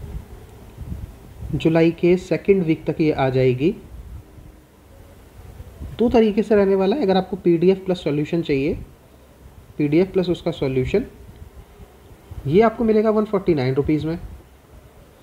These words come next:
अगर आपको इसका चाहिए video solution, इस पीडीएफ़ का video solution चाहिए, वो आपको मिलेगा थ्री हंड्रेड रुपीज़ में, बिल्कुल simple।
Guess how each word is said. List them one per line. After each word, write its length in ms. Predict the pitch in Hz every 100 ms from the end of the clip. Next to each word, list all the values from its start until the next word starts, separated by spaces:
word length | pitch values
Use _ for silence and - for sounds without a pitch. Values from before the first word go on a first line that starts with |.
| - - -
अगर 180 | 165 185
आपको 140 | 202 202
इसका 180 | 214 214
चाहिए 200 | 208 190
video 280 | 131 123 180
solution, 440 | 185 185 180 190 185 - - - - _ _ - - - - - - - - - - - - - - - - - - - - - - - - - - - - - - -
इस 80 | -
पीडीएफ़ 280 | 170 160 165
का 80 |
video 240 | 156 131 165
solution 340 | 180 180 190
चाहिए, 340 | 190 190 202 - - - - - - - - - 151
वो 80 |
आपको 220 | 170 165 180
मिलेगा 280 | 165 156
थ्री 220 | 196 - 135
हंड्रेड 240 | 117 117
रुपीज़ 280 | 120 120 117
में, 120 | 127 - - - - - - - - -
बिल्कुल 180 | 220 254
simple। 320 | 185 127 110